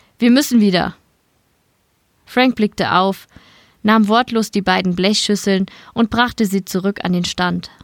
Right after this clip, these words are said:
"Bis morgen, Sammy." "Bis morgen, Jungs. Ich habe Karotten und Sellerie für morgen bekommen." Stolz hielt sie ihre Einkäufe in die Höhe. "Jetzt muss sich Gerti um deinen dunkelroten Furz kümmern."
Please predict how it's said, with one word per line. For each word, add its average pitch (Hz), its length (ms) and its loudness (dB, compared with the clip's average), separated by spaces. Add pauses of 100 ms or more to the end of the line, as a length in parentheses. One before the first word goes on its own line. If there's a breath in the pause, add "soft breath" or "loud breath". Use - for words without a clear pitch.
(1000)
"Bis - 160 -6
morgen, 269 320 4
Sammy." 185 480 -2 (2000)
"Bis - 180 -4
morgen, 339 300 2
Jungs. 208 380 0 (600 soft breath)
Ich 220 180 -6
habe 226 160 -2
Karotten 226 500 0
und 233 100 -2
Sellerie 262 420 0
für 214 140 -2
morgen 190 300 2
bekommen." 175 500 -2 (1600)
Stolz 214 480 0
hielt 202 240 -2
sie - 80 -8
ihre 185 240 -2
Einkäufe 180 560 -2
in 175 100 -2
die 175 160 -2
Höhe. 170 240 -4 (1300 soft breath)
"Jetzt 269 280 -4
muss 349 160 0
sich 339 160 0
Gerti 330 380 2
um 269 80 2
deinen 240 300 2
dunkelroten 220 600 2
Furz 220 320 -2
kümmern." 180 420 0